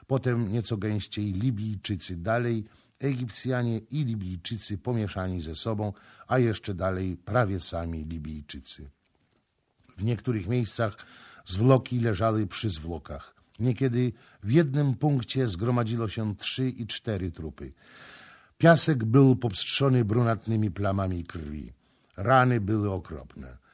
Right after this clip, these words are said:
Jeden wojownik miał odcięte obie ręce, drugi rozwaloną głowę do tułowia. Z trzeciego wychodziły wnętrzności. Niektórzy wili się w konwulsjach,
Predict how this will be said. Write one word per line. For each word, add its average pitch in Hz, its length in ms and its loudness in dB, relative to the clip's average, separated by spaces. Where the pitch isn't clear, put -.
Jeden 127 240 2
wojownik 117 460 2
miał 110 240 2
odcięte 101 560 -4
obie 92 240 -4
ręce, 80 420 -8
drugi 95 540 -4
rozwaloną 95 680 -2
głowę 87 560 -4
do 98 180 -4
tułowia. 76 540 -10
Z - 140 -8
trzeciego 98 540 -4
wychodziły 90 500 -4
wnętrzności. 78 960 -8
Niektórzy 110 440 -2
wili 110 260 -2
się 107 220 -4
w - 60 -12
konwulsjach, 104 680 -4